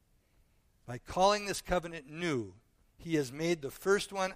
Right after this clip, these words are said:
obsolete, and what is obsolete and aging will soon disappear. Well, from the time Jeremiah wrote that, it took six hundred years.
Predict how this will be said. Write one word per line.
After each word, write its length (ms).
obsolete, 1000
and 200
what 140
is 200
obsolete 720
and 220
aging 520
will 140
soon 300
disappear. 600
Well, 100
from 160
the 100
time 440
Jeremiah 540
wrote 240
that, 180
it 140
took 220
six 260
hundred 320
years. 500